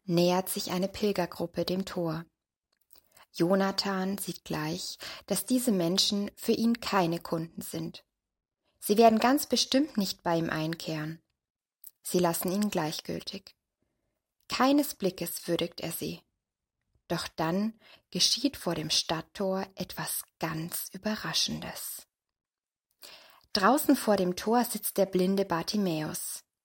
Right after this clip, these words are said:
Die Menschen gehen achtlos an ihm vorbei.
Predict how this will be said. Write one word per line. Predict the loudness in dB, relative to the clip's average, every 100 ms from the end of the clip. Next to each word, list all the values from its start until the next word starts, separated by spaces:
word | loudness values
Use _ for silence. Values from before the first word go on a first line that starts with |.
| _ _ _ _ _ _ _
Die | 0
Menschen | 2 2 2 2 -2 -4 -8 _ _ -4
gehen | 0 2
achtlos | 2 0 -4 -4 -4 -2
an | -2
ihm | 0 -2
vorbei. | -4 -4 -4 -4 -8